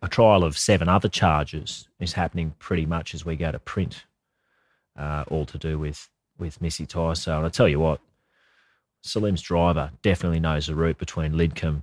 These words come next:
and the Downing Centre like the back of his fucking hand. As soon as he gets in the car, he can drive there with his eyes shut.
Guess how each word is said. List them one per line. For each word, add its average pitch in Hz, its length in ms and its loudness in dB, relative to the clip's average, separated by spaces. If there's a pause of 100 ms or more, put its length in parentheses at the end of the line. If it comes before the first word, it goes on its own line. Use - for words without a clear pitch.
(160)
and 85 100 -2
the 80 80 0
Downing 82 380 2
Centre 76 560 -2
like 82 120 0
the 71 60 -2
back 80 240 0
of 73 80 -4
his 76 140 -4
fucking 82 420 0
hand. 76 540 -2 (1040)
As - 60 -20
soon 92 100 -2
as 80 60 0
he 76 40 -6
gets 85 220 -2
in 82 40 -2
the 76 80 -2
car, 85 300 0
he 90 220 -6
can 82 100 -4
drive 80 200 2
there 78 80 0
with 71 100 -4
his 71 80 -10
eyes 78 200 0
shut. - 360 -2